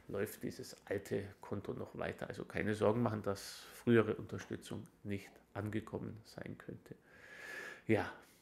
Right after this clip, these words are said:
ich denke, je finsterer es im Tunnel wird, umso größer ist die Wahrscheinlichkeit, dass ein Licht kommt. Und dazu habe ich was in meinem aktuellen Wochenbriefing geschrieben über, ähm,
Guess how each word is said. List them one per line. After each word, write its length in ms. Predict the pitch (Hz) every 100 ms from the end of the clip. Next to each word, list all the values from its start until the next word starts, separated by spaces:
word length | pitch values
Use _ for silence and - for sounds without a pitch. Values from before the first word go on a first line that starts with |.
| - - - - _ _ -
ich 260 | 156 -
denke, 340 | - 139 139 139
je 260 | 113 117
finsterer 640 | 113 - 190 240 - 208 196
es 100 | 165
im 160 | 160
Tunnel 320 | - 147 131
wird, 260 | 113 127 -
umso 400 | 110 107 110 107 -
größer 340 | - 123 127
ist 160 | - -
die 80 |
Wahrscheinlichkeit, 680 | 113 113 - 104 110 - 107 - - - -
dass 340 | - 92 - - -
ein 300 | - 92 104 - - -
Licht 460 | 110 156 175 - - - -
kommt. 340 | 131 147 156
Und 240 | - 117 - - - - - - - -
dazu 260 | - 139 -
habe 120 | 165
ich 100 | 151
was 160 | 151 151
in 100 | 135
meinem 300 | 120 113 113
aktuellen 420 | 117 - 107 101
Wochenbriefing 720 | 127 185 180 156 143 143 143 - -
geschrieben 640 | 131 - 123 127 123 120 - - - - - - - - - - -
über, 560 | 117 101 90 90 92 - - - - - - - -
ähm, 400 | 117 113 110 104